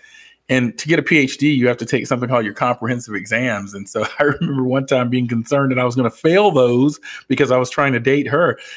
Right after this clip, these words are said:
And so spending a lot of time going out on dates and things like that. But no, luckily I did pass those. You know, I've been pretty blessed in the sense that I don't know that I've had major setbacks. I, you have setbacks in your career. For example, as a sci-, as a publishing scientist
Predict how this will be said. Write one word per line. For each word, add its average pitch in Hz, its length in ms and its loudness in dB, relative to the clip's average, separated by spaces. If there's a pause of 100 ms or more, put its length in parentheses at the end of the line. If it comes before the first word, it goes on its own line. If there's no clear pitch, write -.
(120)
And 131 200 0
so 123 220 2
spending 143 320 0
a 135 60 2
lot 135 100 4
of 131 80 0
time 131 240 2
going 135 220 0
out 131 100 2
on 123 100 0
dates 127 360 -2
and 117 160 -4
things 127 180 -2
like 123 220 -2
that. 127 320 0
But 120 100 -4
no, 165 140 2
luckily 151 440 0
I 123 80 0
did 120 280 -10
pass 104 380 -6
those. 95 300 -14 (440)
You 214 140 -2
know, 202 80 4
I've 170 440 -2
been 233 280 0
pretty 208 280 -2
blessed 131 480 -2
in 131 100 -2
the 120 60 -4
sense 131 300 -4
that 123 100 -4
I 117 140 2
don't 123 360 -4
know 135 140 -2
that 123 140 0
I've 120 120 0
had 123 360 -4
major 110 760 -4
setbacks. 151 500 -2
I, 180 140 2 (380)
you 202 140 0
have 214 280 2
setbacks 160 560 2
in 147 60 -2
your 113 100 -2
career. 160 300 0
For - 160 -4
example, 123 480 0
as 110 100 -4
a 107 80 -4
sci-, 123 300 -2
as 117 180 -4
a 107 80 0
publishing 127 800 -4
scientist 107 840 -6